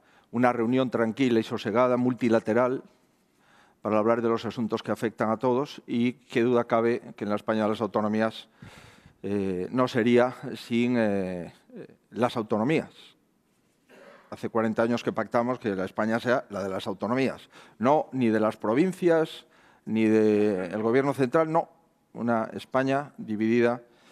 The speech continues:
ordenada, dialogada y no de espaldas, que son las comunidades autónomas que intentamos construir nuestro país. Abordamos un tema de Estado porque somos Estado. Y los presidentes autonómicos somos los representantes ordinarios del Estado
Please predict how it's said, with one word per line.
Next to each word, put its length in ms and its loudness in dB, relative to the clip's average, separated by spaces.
ordenada, 680 2
dialogada 880 2
y 100 -4
no 160 2
de 100 4
espaldas, 680 -2
que 120 -4
son 340 -4
las 240 -4
comunidades 360 0
autónomas 340 0
que 80 -4
intentamos 640 -4
construir 480 0
nuestro 320 -2
país. 400 -16
Abordamos 540 4
un 140 0
tema 240 6
de 100 2
Estado 460 2
porque 180 -2
somos 300 -4
Estado. 400 -6
Y 160 -2
los 200 -6
presidentes 420 -4
autonómicos 500 0
somos 340 -2
los 160 2
representantes 680 -2
ordinarios 500 0
del 140 0
Estado 480 -4